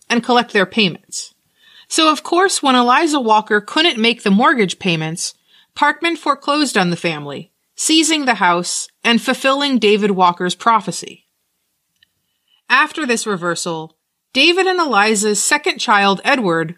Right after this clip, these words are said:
was born later in eighteen thirty. He would go on to be an abolitionist activist in his father's footsteps.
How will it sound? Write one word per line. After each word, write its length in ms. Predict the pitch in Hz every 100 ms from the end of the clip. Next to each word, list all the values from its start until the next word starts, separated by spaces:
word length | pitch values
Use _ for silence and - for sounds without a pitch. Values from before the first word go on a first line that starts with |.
| -
was 180 | 247 214
born 360 | 226 294 330
later 360 | 269 240 240 202
in 80 | 185
eighteen 400 | 185 - 202 185
thirty. 500 | - 170 143 78 _ _ _ _ _ _ _ _ _ -
He 140 | 330
would 180 | 330 240
go 240 | 359 403
on 240 | 277 254 254
to 80 | 240
be 160 | 240
an 60 | 226
abolitionist 800 | 214 254 269 247 - 247 233 -
activist 680 | 185 220 - 165 156 - -
in 100 | 196
his 180 | 233
father's 460 | - 240 233 220 214
footsteps. 680 | - - - 143 - - -